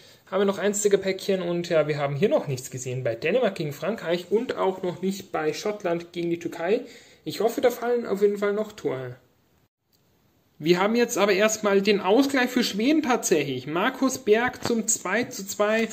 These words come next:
gegen die Ukraine. Dann haben wir jetzt den Doppelschlag für Dänemark. Joachim Mähle und Thomas Delaney, die treffen jetzt gegen Frankreich. Zwei zu null die Führung jetzt.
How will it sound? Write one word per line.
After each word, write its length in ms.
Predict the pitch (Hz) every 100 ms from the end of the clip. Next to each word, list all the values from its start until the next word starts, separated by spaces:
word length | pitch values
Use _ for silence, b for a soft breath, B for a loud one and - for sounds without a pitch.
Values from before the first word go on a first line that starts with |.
| - B B B B B B B -
gegen 500 | 214 220 220 208 196
die 240 | 196 202 190
Ukraine. 840 | 196 190 - 175 165 165 170 110 - - _ _ b b b b b _ _
Dann 260 | 196 247 240
haben 160 | 240
wir 100 | 214
jetzt 380 | 156 131 - -
den 220 | 226 220 - - -
Doppelschlag 640 | 214 214 220 175 165 156
für 240 | - 196
Dänemark. 680 | 196 190 165 165 147 127 -
Joachim 440 | 165 190 220 226 196
Mähle 380 | 190 190 185
und 300 | - 160 156 - B -
Thomas 360 | 202 185 175
Delaney, 440 | 180 156 156 160 156
die 140 | 170
treffen 420 | 170 185 190 156
jetzt 200 | 127 -
gegen 200 | 202 208
Frankreich. 520 | 196 175 185 135 -
Zwei 480 | - - 180 180 196 190
zu 180 | - 190
null 280 | 185 180 175
die 200 | 175 165
Führung 520 | - - 208 180 120
jetzt. 380 | 113 - -